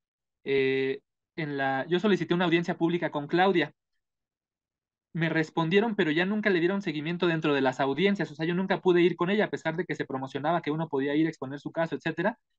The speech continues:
nunca fui, sino que me remitieron al órgano interno de control, que se encargó de hacer una, una investigación, una investigación aparte muy curiosa. Eh,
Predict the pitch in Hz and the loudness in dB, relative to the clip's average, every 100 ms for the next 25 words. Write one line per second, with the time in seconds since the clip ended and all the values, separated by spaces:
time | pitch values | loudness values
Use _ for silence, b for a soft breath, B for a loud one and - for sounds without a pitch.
0 | _ 151 190 185 165 220 208 160 135 147 | _ -2 0 0 0 0 2 0 0 -2
1 | 139 139 139 165 180 170 147 160 156 127 | -2 -2 -2 0 0 2 0 0 -2 -2
2 | 147 151 143 151 147 185 196 _ _ _ | -2 0 0 -2 0 0 0 _ _ _
3 | _ _ - 156 151 151 175 196 196 185 | _ _ -2 0 0 2 4 4 2 0
4 | 180 170 143 131 165 175 147 143 143 139 | 2 2 0 -2 -2 0 0 0 0 2
5 | 190 190 - _ _ _ _ _ _ - | 0 0 -8 _ _ _ _ _ _ -4
6 | 185 180 156 143 175 170 - 160 160 160 | 0 0 0 -2 -2 -4 -6 -4 -2 -2
7 | 156 165 196 170 - _ _ _ _ _ | 2 2 2 0 -8 _ _ _ _ _
8 | _ _ - 139 139 135 135 139 | _ _ -6 0 2 2 0 -2